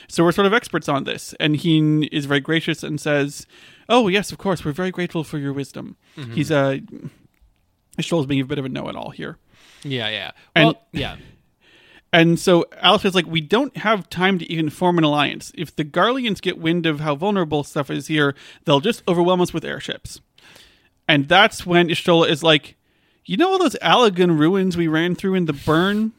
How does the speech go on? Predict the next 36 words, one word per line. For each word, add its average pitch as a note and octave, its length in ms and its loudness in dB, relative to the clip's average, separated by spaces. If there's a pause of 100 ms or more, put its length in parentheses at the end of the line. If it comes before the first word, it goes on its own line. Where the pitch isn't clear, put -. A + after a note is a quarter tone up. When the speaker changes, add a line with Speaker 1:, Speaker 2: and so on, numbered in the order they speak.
Speaker 2:
Mm-hmm. B2+ 360 -10 (360)
Speaker 1:
That's A#3 260 4
pretty F4 260 2
similar C#4 340 2
to - 220 -4
Azizla, E3+ 720 4 (280)
and F3 160 6
Azizla A#3 520 4
had F#3+ 120 2
a D#3+ 60 4
big E3 500 0
sky F#3 420 4
force F#3+ 320 -2
shield." C#3+ 500 -4
Speaker 2:
Yeah, F#3+ 260 2
the, E3+ 300 -4
the, D#3 240 -6
she, G3 340 -4
this G3+ 260 -6
is E3 200 -4
where C#3+ 220 -2
her C#3 100 -4
vision C3 340 -6
kinda A#2+ 220 -8
comes A#2 260 -12
into A2+ 160 -10
play. A#2 320 -8
She C#3+ 220 -8
says C#3+ 600 -10 (100)
that C#3 320 -10
the C3+ 180 -8
barrier D3 380 -6
generators B2+ 480 -8
had A#2+ 160 -14
the A#2+ 80 -6
same, A#2+ 440 -6